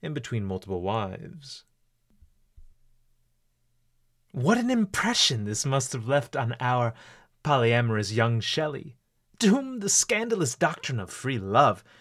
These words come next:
seems less to have been a philosophical conviction, one at which he arrived after much sober thinking through the course of many years, than it was a sheer genetic compulsion. <laughs> Can it not now be deemed conclusive that infidelity is,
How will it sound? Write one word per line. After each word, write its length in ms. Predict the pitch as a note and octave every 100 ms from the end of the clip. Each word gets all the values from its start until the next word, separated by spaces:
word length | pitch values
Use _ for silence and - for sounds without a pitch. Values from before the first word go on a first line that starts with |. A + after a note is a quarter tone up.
| - _ _
seems 320 | - D#3+ G#2+
less 180 | C3 D#3
to 100 | -
have 100 | A#2
been 140 | C3+ B2
a 60 |
philosophical 640 | - D3 B2 F3 G#3 D3+
conviction, 540 | A#2 A2+ A2+ - D3 F3+ - _ _ -
one 200 | D3 D3+
at 100 | B2+
which 180 | B2
he 100 | -
arrived 400 | A2+ G#2+ A2 A#2
after 240 | A2 G2+ G2+
much 340 | G#2+ A#2+ -
sober 560 | - - A#2+ A#2+ G#2 F#2
thinking 480 | - A#2 G#2 F#2+ F#2
through 220 | A2 G#2
the 80 | G#2
course 300 | A2+ A2 G#2+
of 60 |
many 200 | G#2 G2
years, 460 | G2 A#2 G2 F#2+ - - _ _ _
than 260 | A#3 G3 G3
it 100 | D#3
was 220 | F3 E3
a 60 | D#3+
sheer 360 | - F#3+ F#3
genetic 600 | E3+ F3 E3+ E3+ F3+ -
compulsion. 920 | - F3 - G#3+ A3 G3+ A#2 F#2 F#2+ A2 - _ _ _ - _ -
<laughs> 920 | - B2+ - _ - _ _ _ -
Can 120 | C#3
it 120 | C3 C3
not 260 | C3 -
now 280 | B2+ C3 D3+
be 160 | D#3 D#3
deemed 360 | E3+ E3 D3
conclusive 540 | - F#3+ B3+ G#3+ D#3 B2
that 180 | A#2+
infidelity 720 | - G#3 G3 G3+ G#3+ G#3+ A3 -
is, 480 | A3 C4+ C4 -